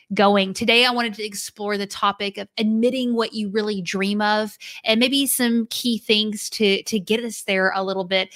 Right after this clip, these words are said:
sooner. I think there's a lot of maybe embarrassment around admitting what you really want. "Yes, I want this. Yes, I think it's possible for, for me to become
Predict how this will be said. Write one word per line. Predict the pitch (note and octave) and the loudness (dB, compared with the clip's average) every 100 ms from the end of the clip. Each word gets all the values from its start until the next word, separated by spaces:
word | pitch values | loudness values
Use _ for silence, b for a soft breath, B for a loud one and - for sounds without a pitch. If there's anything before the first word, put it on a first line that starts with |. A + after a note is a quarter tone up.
| B - | B -8
sooner. | - A3 G3 | 2 4 6
I | F#3+ | 4
think | A#3 | 2
there's | A3 | 0
a | G#3+ | 4
lot | G3+ G3+ | 6 4
of | G3 G3 F#3+ F#3+ B B B | 4 2 2 0 B B B
maybe | G3+ F#3+ | -2 -2
embarrassment | G3 F#3 E3+ F3+ G#3+ C4+ - D#4 D#4+ - | -2 -4 -2 0 2 2 0 -2 -2 -2
around | A3 G3+ G3 F#3+ F#3+ | 0 2 4 2 -2
admitting | F#3+ F#3+ G3 G3+ | -2 0 0 0
what | G3+ | 0
you | G3+ F#3+ | 0 2
really | F#3+ F3 | 2 0
want. | F3 G#3 G#3 - b b b _ | 0 0 0 -2 b b b _
"Yes, | F3 E3+ A#3 - | -10 -2 -2 2
I | A3+ | 2
want | G3+ G3+ F#3+ | 4 4 2
this. | F3+ F3+ - - | -2 -2 -6 -4
Yes, | G#3 A#3 A#3 | 0 0 0
I | |
think | G#3 G#3+ G#3 | -4 -4 -6
it's | - | -8
possible | - G3+ G3+ - F#3+ F#3+ F#3+ | -4 -2 -2 -2 0 0 -2
for, | - G3+ F#3+ F#3+ F#3+ | -2 0 2 0 -4
for | - G#3 | 0 2
me | G3+ | 4
to | G3 | 2
become | G3 - G3+ G3 | 0 -2 0 0